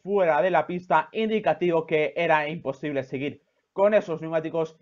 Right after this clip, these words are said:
y tanto él como Alonso, como Pérez, como Leclerc entrarían en boxes viendo que la situación era incontrolable y perdieron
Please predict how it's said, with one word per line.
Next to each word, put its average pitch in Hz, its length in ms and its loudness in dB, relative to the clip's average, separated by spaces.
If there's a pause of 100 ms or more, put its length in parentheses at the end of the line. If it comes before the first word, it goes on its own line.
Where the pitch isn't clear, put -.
y 190 140 -8
tanto 190 420 0
él 185 180 2
como 160 280 0
Alonso, 170 440 0
como 147 380 -2
Pérez, 147 340 0
como 165 220 -4
Leclerc 160 420 -2 (260)
entrarían 175 840 0
en 180 240 -4
boxes 165 440 -2
viendo 160 300 -2
que 147 120 -2
la 139 80 0
situación 135 580 -4 (180)
era 147 300 0
incontrolable 151 920 0
y 202 100 -2
perdieron 156 640 0